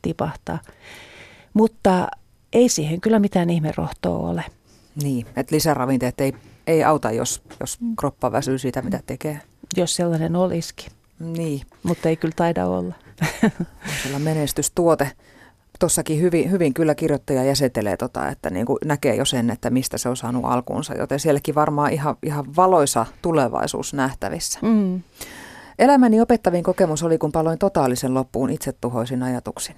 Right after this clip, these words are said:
Speaker 2: Selvisin takaisin elämään ilman lääkkeitä ja terapiaa.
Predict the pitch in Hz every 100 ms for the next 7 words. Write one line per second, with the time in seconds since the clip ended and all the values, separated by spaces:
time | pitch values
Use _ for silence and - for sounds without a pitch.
0 | - - 190 165 151 143 165 160 143 139
1 | 151 143 135 135 135 143 165 156 113 -
2 | 127 - 143 135 120 131